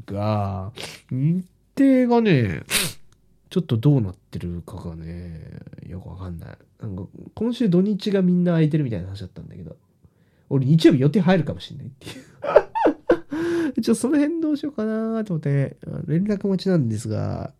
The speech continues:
やっぱりまだ連絡が来ないので、えー、そうね、金曜日ま、ちょっとどうしようかな。金曜日までに、あ、金曜日は無理だ。土曜日までに。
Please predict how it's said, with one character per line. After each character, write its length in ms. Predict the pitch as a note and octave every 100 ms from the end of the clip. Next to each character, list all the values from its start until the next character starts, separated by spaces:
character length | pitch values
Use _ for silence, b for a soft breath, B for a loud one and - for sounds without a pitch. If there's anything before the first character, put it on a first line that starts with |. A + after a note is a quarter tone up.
| _
や 140 | D#3
っ 20 | D#3+
ぱ 120 | A#3
り 80 | D#3
ま 100 | C#3+
だ 80 |
連 140 | A2 A2
絡 100 | B2
が 120 | B2+
来 120 | C3
な 100 | A#2
い 60 | G2
の 100 | F2
で、 380 | E2+ D#2+ - F3+ B B B B -
え 1200 | D#3+ D3+ D3 C#3+ C3+ - A#1+ - - - A2 A2
ー、 40 |
そ 100 | C#3+
う 40 | A2+
ね、 140 | A2 _
金 220 | A3 C#4
曜 80 | F#4+ G4+ G#4+ A4 A4+ A4+ A4 A4 G#4+ G#4+ G#4+ G#4 G4+
日 220 | F#4+ F#4+
ま、 1120 | G4+ G4 E4 D#4+ D4+ C#4+ - - - - - F3 F3
ち 60 |
ょ 20 | C#3+
っ 20 |
と 0 |
ど 80 | A2+
う 40 |
し 40 |
よ 80 | G#2+
う 40 | F#2
か 80 | G2
な。 60 | G2
金 460 | - B3 D#4+ G4 G4+
曜 200 | G4 D4
日 100 | D#3
ま 140 | A#2
で 100 | F#2+
に、 240 | F2 C#2 _ _ _ _ _ _
あ、 100 | -
金 220 | - F3+
曜 100 | G#3
日 80 | A2+
は 60 |
無 100 | F2+
理 80 | A2+
だ。 160 | E2 - _ _ _ _ _ _ _ _ _ _ _ _ _
土 280 | D3+ C#3+ G3
曜 220 | E4 D#4+
日 80 | D3
ま 140 | A2
で 80 |
に。 40 | -